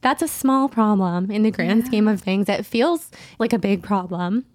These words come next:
Speaker 1: And it's super painful when it's happening. And our inner child in all of us just wants to be understood and know that, like, we are pure. And I wish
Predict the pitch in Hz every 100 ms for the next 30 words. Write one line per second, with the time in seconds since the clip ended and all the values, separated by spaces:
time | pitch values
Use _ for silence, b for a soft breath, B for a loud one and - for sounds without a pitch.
0 | _ _ _ _ _ 220 220 - - 277
1 | 311 262 226 226 226 - - - 226 -
2 | 220 208 214 202 202 185 180 220 220 196
3 | 190 B B B - 220 185 226 247 -
4 | 220 214 220 170 202 - 196 196 202 226
5 | 202 180 - - - - _ - 226 285
6 | 254 233 226 220 214 208 196 202 202 -
7 | 208 190 180 226 247 B B B - 220
8 | 208 202 233 240 190 196 185 196 202 214
9 | 233 208 - 214 214 - 233 - 208 196
10 | 190 190 190 208 208 - -